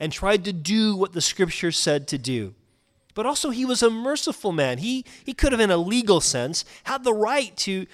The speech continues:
to say, "Well, Mary did this to me and it wasn't right," and put all the shame on her.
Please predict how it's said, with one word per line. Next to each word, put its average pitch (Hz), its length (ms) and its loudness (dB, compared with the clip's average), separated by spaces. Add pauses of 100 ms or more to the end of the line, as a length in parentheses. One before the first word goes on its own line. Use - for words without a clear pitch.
(200)
to 180 100 -4
say, 185 180 4
"Well, 185 260 4 (140)
Mary 202 300 6
did 190 160 2
this 180 140 2
to 160 100 -2
me 156 100 2
and 151 80 2
it 160 80 0
wasn't 175 280 0
right," 151 360 2
and 156 100 -2
put 185 140 2
all 247 300 6
the 277 100 -2
shame 202 460 -2
on 170 240 2
her. 143 480 -2